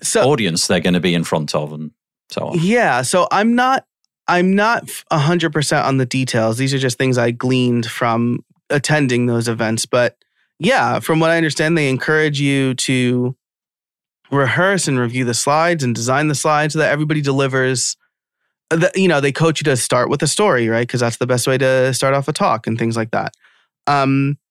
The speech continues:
Speaker 1: so, like, yeah, they give you pointers and feedback on, on your talk. And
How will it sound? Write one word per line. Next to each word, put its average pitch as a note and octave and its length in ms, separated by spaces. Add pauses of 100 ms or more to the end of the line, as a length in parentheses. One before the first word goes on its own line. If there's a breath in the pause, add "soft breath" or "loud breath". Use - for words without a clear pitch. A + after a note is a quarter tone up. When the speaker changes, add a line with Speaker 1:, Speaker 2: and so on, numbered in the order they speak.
(180)
Speaker 1:
so, - 140
like, F#3 180
yeah, F#3+ 140
they D3 100
give D#3 220
you D#3 100
pointers C#3 600
and B2 180
feedback B2 720
on, C3+ 400 (120)
on C3 200
your A#2+ 160
talk. A#2 440
And C#3+ 480